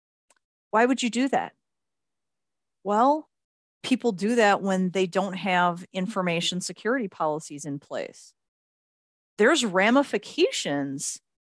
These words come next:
to situations when end users or, you know, business leaders try to just solve these problems on their own. Like, "Oh, I'll just go over to Best Buy and I'll just get the thing."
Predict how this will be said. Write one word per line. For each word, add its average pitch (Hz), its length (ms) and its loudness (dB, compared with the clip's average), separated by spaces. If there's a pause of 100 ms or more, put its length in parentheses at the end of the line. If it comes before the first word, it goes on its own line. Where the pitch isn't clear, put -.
(340)
to 233 500 2
situations 208 920 0
when 190 400 0
end 208 320 0
users 190 760 0
or, 185 500 4
you 196 100 -4
know, 180 120 2
business 208 500 0
leaders 190 420 0
try 190 280 4
to 208 100 -6
just 180 280 -4
solve 175 300 4
these 180 200 -4
problems 175 400 2
on 170 180 2
their 160 140 -6
own. 240 200 2
Like, 170 180 -2
"Oh, 269 100 -8
I'll 302 160 0
just 359 220 -2
go 294 140 2
over 262 140 4
to 233 60 4
Best 220 260 0
Buy 233 220 0
and 202 100 -2
I'll 220 140 2
just 214 200 -2
get 247 180 -10
the 214 80 -18
thing." - 340 -14